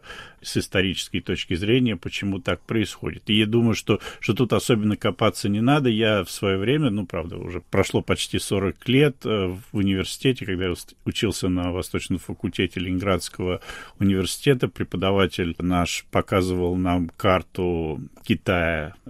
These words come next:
изданную в начале шестидесятых годов, и там, в общем-то, а, Китаю принадлежали все земли, захваченные Золотой Ордой.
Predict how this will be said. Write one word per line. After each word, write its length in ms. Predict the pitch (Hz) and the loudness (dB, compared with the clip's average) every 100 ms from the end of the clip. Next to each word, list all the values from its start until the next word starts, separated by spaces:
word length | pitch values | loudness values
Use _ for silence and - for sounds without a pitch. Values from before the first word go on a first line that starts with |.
| - | -2
изданную 560 | 107 92 92 90 87 | 0 0 0 0 -2
в 180 | - - | -6 -4
начале 380 | - 92 - 80 | -2 0 0 -2
шестидесятых 800 | - - - - - 82 - 78 | -4 -8 -10 -12 -6 -6 -4 -4
годов, 440 | 95 101 139 - | -2 0 -2 -2
и 60 | 92 | -6
там, 240 | - 101 | -2 -2
в 60 | 87 | -2
общем-то, 460 | - 95 85 85 - - - - | -4 -6 -4 -4 -6 -14 -18 0
а, 100 | 95 | 0
Китаю 380 | - 87 113 104 | 0 2 4 4
принадлежали 680 | - 90 85 87 87 98 90 - | 2 -2 0 0 0 2 0 0
все 160 | - | 2
земли, 320 | 110 117 120 95 | 4 6 4 2
захваченные 720 | 90 - 104 92 101 98 90 | 0 0 0 0 2 2 4
Золотой 520 | 92 90 80 92 87 | 4 2 2 2 2
Ордой. 460 | 82 73 71 - | 2 -2 -8 -10